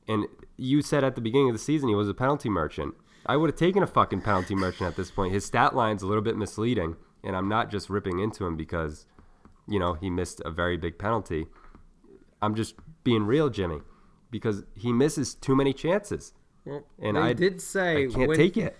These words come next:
Speaker 1: <laughs>
Speaker 2: I mean, I remember when the transfer happened, there was a lot of things saying, you know,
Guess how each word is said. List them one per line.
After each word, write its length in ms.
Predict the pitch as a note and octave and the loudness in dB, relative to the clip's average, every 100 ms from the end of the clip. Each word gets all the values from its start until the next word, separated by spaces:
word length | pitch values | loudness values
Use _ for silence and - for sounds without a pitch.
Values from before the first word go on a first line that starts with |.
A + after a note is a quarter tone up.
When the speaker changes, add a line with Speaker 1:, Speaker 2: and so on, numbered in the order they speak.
| - | -8
Speaker 1:
<laughs> 100 | - | -2
Speaker 2:
I 100 | D#3+ | 0
mean, 260 | E3 D#3 D3+ | 2 0 0
I 100 | D#3 | 4
remember 380 | D#3+ E3+ F3 E3 | 4 4 2 2
when 200 | D#3 D3+ | 0 -2
the 100 | C#3+ | -4
transfer 400 | - D3+ D3+ B2+ | -2 -2 0 -2
happened, 440 | A#2 C3+ C3+ G#2+ G#2+ | -2 -2 -4 -8 -8
there 120 | A#2 | -6
was 160 | B2 | -6
a 60 | B2 | -6
lot 160 | B2+ B2 | -8 -8
of 80 | |
things 220 | B2 B2 A#2+ | -12 -14 -14
saying, 400 | C3 A#2 A2 G#2 - - - | -10 -10 -8 -10 -10 -12 -12
you 80 | - | -8
know, 280 | B2 A2 G#2+ | -6 -4 -8